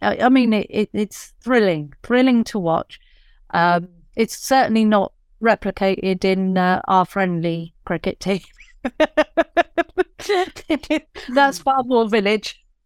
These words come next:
<laughs> But, um, but I think just as something that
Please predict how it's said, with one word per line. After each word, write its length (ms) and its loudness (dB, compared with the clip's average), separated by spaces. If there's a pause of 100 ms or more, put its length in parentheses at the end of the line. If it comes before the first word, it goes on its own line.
(120)
<laughs> 100 0 (800)
But, 440 2
um, 340 2 (1160)
but 260 2 (100)
I 120 4
think 420 -2 (560)
just 340 -4
as 140 -4
something 760 0
that 300 0